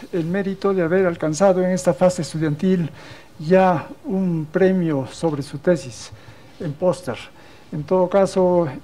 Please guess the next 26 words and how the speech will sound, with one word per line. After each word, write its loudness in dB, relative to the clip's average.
eh, -2
instarle 0
que -6
definitivamente 0
la 4
investigación 2
constituye 0
uno 0
de 2
los 0
pilares 0
de -2
la -2
educación -2
para 4
poder 0
alcanzar 2
al 0
nivel 0
del -2
desarrollo 0
regional 0
en 6
nuestra 8
sociedad. 4
Eh, 0